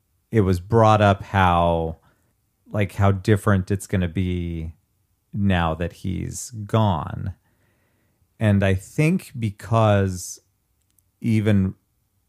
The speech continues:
when the, the cancer was getting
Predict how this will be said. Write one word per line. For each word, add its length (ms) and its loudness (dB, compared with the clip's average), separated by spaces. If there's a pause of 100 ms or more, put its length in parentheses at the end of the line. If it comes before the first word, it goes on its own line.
when 560 -4
the, 340 -4 (840)
the 220 -10
cancer 480 -6
was 160 -8
getting 520 -6